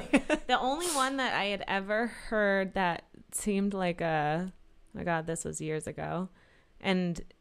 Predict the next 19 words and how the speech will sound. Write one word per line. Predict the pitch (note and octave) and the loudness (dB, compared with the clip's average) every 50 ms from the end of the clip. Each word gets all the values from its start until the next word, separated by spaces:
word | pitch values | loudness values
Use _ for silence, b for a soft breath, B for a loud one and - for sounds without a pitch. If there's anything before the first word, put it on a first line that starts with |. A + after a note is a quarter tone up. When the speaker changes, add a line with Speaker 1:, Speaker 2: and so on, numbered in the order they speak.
| - - - | -20 -10 -4
Speaker 1:
it | - F3+ E3+ D#3+ | -2 0 0 2
was | E3+ E3+ E3+ E3 E3 E3 D#3+ - - - - - | 2 2 4 4 2 0 0 -2 -4 -6 -8 -2
basically | F3+ - A3+ B3+ C#4 B3+ C4 A#3 - G#3+ G3 F#3 F3+ | 4 8 8 8 8 6 2 -2 0 4 4 6 6
how | F3 F#3 F3 F3+ | 4 4 4 2
I | F3 F3 | 2 2
said | F3 - F3+ E3+ E3+ E3 | 0 0 0 0 0 2
that | E3+ E3+ E3 - | 0 -2 -2 0
there's | E3+ E3 E3 E3 E3 E3 | 0 0 2 2 0 -2
something | - - F3 F3 F3 F3 | -2 -4 -4 -4 -2 -4
that | F3 E3 - | -4 -4 -4
can | - F#3 F3 E3+ | -4 -2 -2 -2
bind | E3 D#3 D#3 D#3 D#3+ E3 | 0 -2 -2 0 -2 -2
to | E3 E3+ | -4 -4
certain | E3 - E3 - E3+ E3+ | -4 -4 -4 -4 -4 -4
proteins | - F3 E3 D#3+ D#3+ - F#3+ F3+ F#3 F#3 F3+ | -4 -4 -4 -2 -2 -2 -2 -2 -2 -2 -2
in | F#3 F#3 | -2 2
your | - - B3 | 2 4 2
Speaker 2:
Yeah. | |
Speaker 1:
brain. | - B3 G3+ F3 G3 A3+ B3+ B3 | 2 0 0 0 0 0 -2 -4